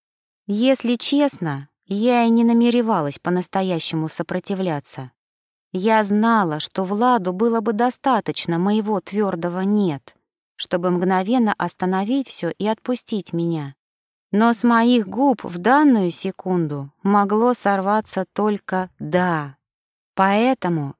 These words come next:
я заставляла себя молчать, не желая показывать полную и безоговорочную капитуляцию. «Хочу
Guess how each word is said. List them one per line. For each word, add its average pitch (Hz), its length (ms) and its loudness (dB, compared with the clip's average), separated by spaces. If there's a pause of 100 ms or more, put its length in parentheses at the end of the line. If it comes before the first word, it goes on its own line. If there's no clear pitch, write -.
я 220 320 2
заставляла 226 800 0
себя 180 380 -2
молчать, 175 760 -2
не 220 260 2
желая 214 520 0
показывать 180 800 -4 (100)
полную 247 680 2
и 190 100 -6
безоговорочную 170 1200 -2
капитуляцию. 139 1080 -6 (1800)
«Хочу - 540 -8